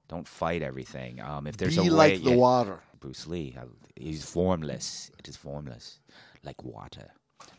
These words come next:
Speaker 1: Um, I don't do a great Bruce Lee. I, I should work on that. Be like water is formless.
Speaker 2: But, but in these conditions, right, y-, you have to know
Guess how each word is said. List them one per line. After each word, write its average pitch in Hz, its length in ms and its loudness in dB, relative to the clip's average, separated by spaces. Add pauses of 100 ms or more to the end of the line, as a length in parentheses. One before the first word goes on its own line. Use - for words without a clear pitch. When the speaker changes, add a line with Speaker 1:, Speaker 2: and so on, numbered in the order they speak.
Speaker 1:
Um, 69 400 -6 (760)
I 80 60 -8
don't 85 160 0
do 87 100 2
a 76 40 0
great 73 260 -2
Bruce - 300 -8
Lee. 73 220 -4
I, 71 260 -6
I - 20 -6
should 69 200 -8
work 98 260 0
on 67 140 -6
that. 62 240 -12 (400)
Be 76 80 -10
like 73 200 -4
water 71 280 -2
is 65 160 -8
formless. - 1000 -8 (140)
Speaker 2:
But, 165 220 2
but 156 140 2
in 151 120 2
these 147 180 0
conditions, 131 680 -2 (100)
right, 120 200 -2
y-, 120 140 -12
you 139 240 -2
have 151 280 0
to 127 100 -6
know 117 480 2